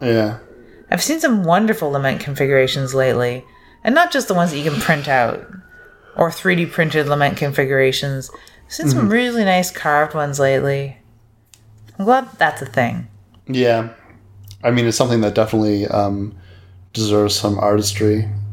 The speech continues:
Speaker 1: It's interesting that, um, that, uh,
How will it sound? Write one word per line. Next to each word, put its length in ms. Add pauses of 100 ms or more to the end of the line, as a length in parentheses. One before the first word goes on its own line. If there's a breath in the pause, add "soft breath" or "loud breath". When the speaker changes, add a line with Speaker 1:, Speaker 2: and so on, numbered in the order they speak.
(1400 loud breath)
Speaker 1:
It's 140
interesting 480
that, 260
um, 560 (2000)
that, 360
uh, 420